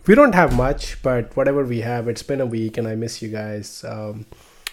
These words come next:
let's, let's just dive right into it. Uh, we've got VeeCon twenty twenty-three tickets. So this is what happened. Last year, on March twenty-second,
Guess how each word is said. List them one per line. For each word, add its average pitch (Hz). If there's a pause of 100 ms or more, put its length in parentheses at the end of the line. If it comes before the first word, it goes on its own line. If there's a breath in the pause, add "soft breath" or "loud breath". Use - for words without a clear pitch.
(440 loud breath)
let's, 139
let's 143
just 160
dive 139
right 135
into 175
it. -
Uh, 123
we've 127
got 151
VeeCon 143
twenty 147
twenty-three 131 (800 loud breath)
tickets. - (340)
So 160 (340)
this 214
is 214
what 175
happened. 123
Last 180
year, 120 (600)
on 143
March 147
twenty-second, 123